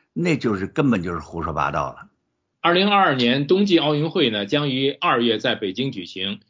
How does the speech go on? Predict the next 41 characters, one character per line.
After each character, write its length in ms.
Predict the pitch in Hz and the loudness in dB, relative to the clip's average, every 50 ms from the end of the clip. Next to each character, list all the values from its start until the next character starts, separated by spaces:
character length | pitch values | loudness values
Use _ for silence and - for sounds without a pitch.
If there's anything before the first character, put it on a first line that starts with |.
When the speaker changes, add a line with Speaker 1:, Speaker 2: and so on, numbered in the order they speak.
| _ _ _ _ | _ _ _ _
Speaker 2:
那 100 | - 143 | -4 -2
么 120 | 143 139 135 | -2 -2 -2
除 200 | - - 160 175 | 0 2 4 4
了 220 | 202 208 185 170 | 4 4 4 4
对 240 | 170 170 151 143 135 | 4 6 6 6 4
新 220 | 139 - 175 175 | 4 0 -2 0
疆 340 | 165 175 170 170 170 165 151 139 | 2 2 2 0 -2 -2 -4 -2
劳 200 | 135 131 147 170 | -2 0 0 0
教 260 | 156 185 165 139 123 | 0 0 0 0 0
营 240 | 113 107 107 117 143 | 0 0 -2 -2 -2
的 140 | 156 147 131 | -2 -2 -2
这 120 | 127 127 | 0 -2
个 100 | 117 113 | -2 -2
指 180 | 117 - 92 92 | -4 -6 -10 -8
控， 220 | - 139 135 117 | -6 -4 -2 -2
以 80 | 104 101 | -2 -2
及 260 | 101 113 120 131 135 | 0 0 0 0 0
中 180 | 131 143 147 | 0 -2 -2
国 100 | 147 143 | 0 0
网 180 | 143 113 98 101 | 0 -2 -4 -4
球 100 | 110 120 | -4 -2
明 240 | 123 120 113 127 131 | -2 0 -2 -2 -2
星 240 | - 143 143 143 143 | -4 -4 -4 -4 -4
彭 240 | - 107 107 131 | -6 -6 -6 -6
帅 460 | 131 - 170 156 127 110 107 98 95 - | -4 -2 0 2 2 4 2 2 0 -2
称 400 | - - 135 131 131 127 120 - | -4 -6 -6 -4 -6 -8 -8 -4
中 240 | - 147 156 156 | -2 -2 -2 0
国 240 | 139 127 117 127 135 | 0 0 2 0 0
前 260 | 120 - - 120 135 | 0 -2 -2 -2 -2
副 140 | 139 - 143 | -2 -4 -4
总 180 | 117 127 131 131 | -4 -4 -4 -4
理 140 | 104 87 - | -6 -6 -4
张 180 | - 147 143 | -4 -4 -2
高 160 | 147 151 147 | 0 0 0
丽 300 | 151 156 143 107 - - _ _ _ _ _ | 0 0 0 -2 -2 -6 _ _ _ _ _
对 160 | - 156 135 | 0 0 0
他 160 | - 123 131 - | 2 0 -2 -2
进 140 | 139 131 | -2 -4
行 180 | 117 113 120 135 | -2 -2 -4 -4
性 280 | 131 - - 139 110 104 | -4 -4 -6 -6 -6 -6
侵， 380 | - - 156 156 156 147 - | -4 -2 -2 -2 -2 -4 -10